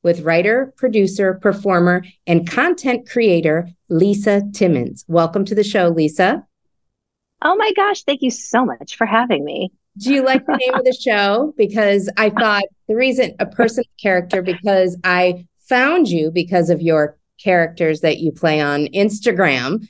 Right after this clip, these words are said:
Speaker 2: <laughs>
Speaker 1: But also, I feel like the people that you're playing, they really lack character.
Speaker 2: Th-, I feel like that's the perfect description, because when you are broke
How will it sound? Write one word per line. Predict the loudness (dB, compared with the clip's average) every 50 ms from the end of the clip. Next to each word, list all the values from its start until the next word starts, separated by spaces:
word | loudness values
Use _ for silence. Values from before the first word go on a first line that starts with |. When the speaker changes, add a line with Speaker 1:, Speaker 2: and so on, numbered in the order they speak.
| _
Speaker 2:
<laughs> | _ _ _ _ _
Speaker 1:
But | -2 -2 0 -2 -4 -2 -2 -4 -2 0
also, | 0 -2 -2 -2 0 0
I | 2 2 0
feel | 0 0 -2 0 2 2
like | 0 0 -2 -4
the | -8
people | -8 -2 -2 -2 0 0 0 0
that | 0 0 0
you're | -2 -6 -6 -6
playing, | -2 -2 0 0 2 2 2 0 2
they | 0 0 0
really | 2 0 0 0 0 0
lack | 2 0 0 0 0 -4 -6 -10 -4 0
character. | 2 2 2 2 0 -2 -4 -2 0 0 0 0 -2 -4 -6 _ _ _ _ _ _ _ _ _ -4
Speaker 2:
Th-, | 0 0
I | 0 0
feel | 2 0 0
like | 0 0
that's | -2 -4 -2 _
the | -8
perfect | -8 _ -2 -2 0 0 -2 -2 -2 -2 -8 -4
description, | -4 -4 -4 0 -2 -2 -2 0 -2 0 0
because | 0 0 -2 -4 -2 0 2 4 4 2 0 -2 -8 _ _ _ _ _ _ _ _ _
when | -4 -2 0 2 2 2 0
you | 0 -2 -2 -2 -4 -4 -2
are | 0 2 2 2 2 0 -2 -2 -6 -8 -12 _ _ _ _ _ -12 -4
broke | 0 2 2 4 2 2 0